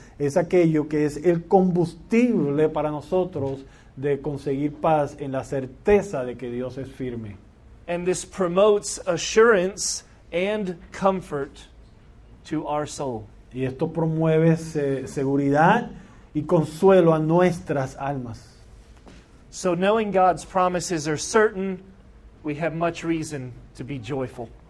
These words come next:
Speaker 1: Y sabiendo que las promesas de Dios son seguras, tenemos mucha razón para s-, eh,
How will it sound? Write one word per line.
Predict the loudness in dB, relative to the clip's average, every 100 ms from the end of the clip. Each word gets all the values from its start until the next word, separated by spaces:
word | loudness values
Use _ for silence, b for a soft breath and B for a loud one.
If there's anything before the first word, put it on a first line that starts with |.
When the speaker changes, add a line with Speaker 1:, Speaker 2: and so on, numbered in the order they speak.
| -14
Speaker 1:
Y | -10
sabiendo | -2 0 4 4 4 4 4
que |
las | 2 0
promesas | 0 0 2 2
de | 6 6
Dios | 6
son | 4 -2
seguras, | 2 4 4 2 -2
tenemos | -6 -6 -6 -8 -10 b b b
mucha | 0 2 4 4
razón | 4 2 -2 -4 -4 -8
para | -4 -2 -4
s-, | -6 -14 -20 -14
eh, | -8 -8